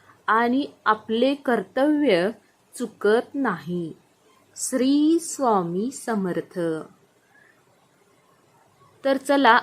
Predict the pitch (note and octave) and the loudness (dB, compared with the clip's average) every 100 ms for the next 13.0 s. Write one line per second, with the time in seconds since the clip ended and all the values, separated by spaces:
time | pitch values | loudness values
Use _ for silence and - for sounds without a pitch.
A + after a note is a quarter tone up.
0 | - A3+ G#3+ - C4 D4+ C4+ G#3 A#3+ C4+ | 2 0 0 0 2 2 2 2 2 2
1 | C4 A3+ G#3 A#3 - A#3+ G#3+ F#3+ A3+ - | 4 4 2 -2 -2 2 2 4 2 0
2 | - C#4 A#3 F3 E3+ F3+ D#3+ - _ _ | -4 0 2 2 0 0 0 -4 _ _
3 | _ _ _ _ _ _ _ _ _ _ | _ _ _ _ _ _ _ _ _ _
4 | _ _ _ _ _ _ _ _ _ _ | _ _ _ _ _ _ _ _ _ _
5 | _ _ _ _ _ - B3+ D4 C#4+ C4+ | _ _ _ _ _ 0 2 4 2 2
6 | C#4+ C#4+ D#4 B3 G#3 G#3+ - - A#3+ A#3 | 2 2 2 4 4 2 -4 0 2 0
7 | - D4+ D4+ D4 A#3 A#3+ C4+ C4+ - B3+ | -2 2 4 4 2 2 0 0 -4 -4
8 | G#3+ A#3 - B3 A3+ - F4+ F#4+ B3+ F#3+ | -4 -6 0 0 0 2 4 4 2 2
9 | C4 D4 - C#4 C4+ C4+ - B3+ E3+ G#3+ | 0 -2 -2 2 4 2 0 0 0 -2
10 | - B3+ A3+ G#3+ A3+ C4+ B3+ A3 G#3+ G#3+ | -2 4 6 6 6 4 2 2 0 -2
11 | C4 B3+ C4 D4 B3+ G3 F#3+ A#3+ - B3 | -4 -2 -2 -2 2 4 2 0 -2 0
12 | G3+ F3 F3 G3 - - F3+ F3+ E3 | 0 -2 -2 -2 -2 -4 -4 -4 -6